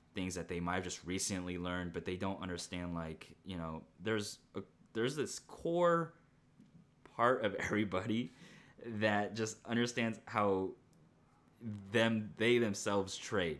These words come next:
And I know my set of rules. Everyone has their own set of rules, whether they know it or not. And, you know, this podcast is just one of those methods on figuring out, like, how you actually trade, and just me explaining how I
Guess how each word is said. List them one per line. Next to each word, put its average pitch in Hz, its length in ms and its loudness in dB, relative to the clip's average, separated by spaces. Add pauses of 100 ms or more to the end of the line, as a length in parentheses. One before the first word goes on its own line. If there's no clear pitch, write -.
(140)
And 95 240 -2
I 104 160 2
know 113 480 2
my 101 280 0
set 98 280 -2
of 90 140 -4
rules. 92 260 0
Everyone 180 320 2
has 147 200 -2
their 127 120 -4
own 110 140 -2
set 107 160 -2
of 104 60 0
rules, 101 180 -2
whether 98 280 0
they 90 160 -4
know 90 280 -2
it 78 100 -4
or 82 140 -6
not. 80 540 -8 (420)
And, 85 320 -4
you 90 100 -6
know, 82 60 -4
this 90 140 -6
podcast 85 380 -4
is 82 120 -8
just 82 220 -12
one 85 140 -4
of 82 80 -6
those 80 280 -6 (640)
methods 107 420 0
on 87 120 -6
figuring 98 320 -2
out, 90 180 -4
like, 85 220 -4 (280)
how 95 260 2
you 90 120 0
actually 87 220 -4
trade, 85 380 -4
and 80 260 -6 (260)
just 90 180 -8
me 87 200 -4
explaining 85 340 -6
how 85 320 -4
I 92 320 0